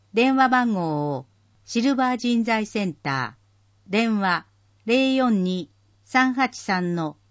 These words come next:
六一四一、ファックス、零四二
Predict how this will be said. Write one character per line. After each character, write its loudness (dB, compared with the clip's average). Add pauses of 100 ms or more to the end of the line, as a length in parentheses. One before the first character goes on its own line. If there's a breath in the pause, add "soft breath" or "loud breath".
(220)
六 0
一 -2
四 0
一、 -6 (580)
フ -2
ァ 4
ッ -16
ク -18
ス、 -10 (540)
零 2
四 0
二 -4